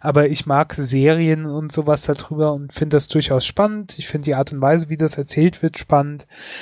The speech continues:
Die Schauspieler sind okay, ähm, ein paar Sachen sind ein bisschen komisch, aber, ähm, kann man gut gucken. Für eine deutsche Serie ist es, äh, top und, ähm, ja.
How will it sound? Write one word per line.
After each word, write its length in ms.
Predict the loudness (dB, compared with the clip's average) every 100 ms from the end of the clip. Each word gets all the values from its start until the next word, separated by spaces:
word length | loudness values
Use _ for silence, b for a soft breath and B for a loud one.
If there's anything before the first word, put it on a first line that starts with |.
| B -8
Die 100 | -4
Schauspieler 560 | 2 4 2 0 2 2
sind 240 | 2 -4
okay, 600 | -6 -6 -2 2 2 2
ähm, 520 | 0 0 0 -2 -8 -14 B B B
ein 100 | -4
paar 220 | 4 4
Sachen 280 | 6 2 2
sind 160 | -2 -2
ein 40 |
bisschen 220 | -4 -8
komisch, 520 | -6 -4 -2 -4 -6 -4
aber, 400 | -2 -2 -4 -8 _ _ _ _ b b b b _
ähm, 340 | -2 0 -2 -12
kann 140 | -6 0
man 140 | 2
gut 180 | 0 0
gucken. 540 | 0 0 -2 -8 -8
Für 80 | -4
eine 140 | -2 2
deutsche 340 | 2 2 -2
Serie 500 | 2 2 2 2 2
ist 180 | 0 -4
es, 260 | -6 -8
äh, 200 | -6 -6 -2
top 400 | 2 2 0 -18 _ _
und, 500 | -4 -4 -4 -8 -6
ähm, 380 | -4 -4 -12 -18 _ _
ja. 280 | 2 2 2